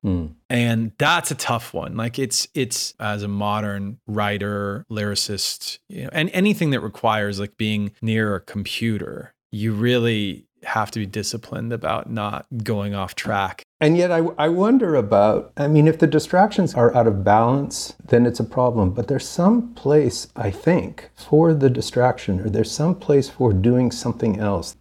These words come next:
Speaker 1: that triggers something in us. You know, it can be thought about as part of the making in an interesting way. The,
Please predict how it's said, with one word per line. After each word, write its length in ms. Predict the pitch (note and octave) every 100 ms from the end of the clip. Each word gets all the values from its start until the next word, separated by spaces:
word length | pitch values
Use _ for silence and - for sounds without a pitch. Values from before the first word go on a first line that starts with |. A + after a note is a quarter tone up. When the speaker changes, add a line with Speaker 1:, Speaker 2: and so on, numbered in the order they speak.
| -
Speaker 1:
that 360 | G#2+ G2+ -
triggers 420 | - C#3+ G#2+ F#2 -
something 600 | - - E2+ - E2+ D#2+
in 180 | F2 D#2+
us. 400 | E2+ - - - -
You 120 | B2
know, 140 | G#2+ G#2+
it 140 | -
can 120 | C#3+
be 80 | C3
thought 300 | C3 C3 E3
about 240 | A2 E2+
as 100 | E2+
part 280 | - - F#2
of 80 | F#2
the 60 | F2+
making 360 | F2 - F2+
in 100 | E2
an 120 | D#2+
interesting 420 | E2+ - - E2 D#2+
way. 280 | G2 F#2
The, 140 | D#2+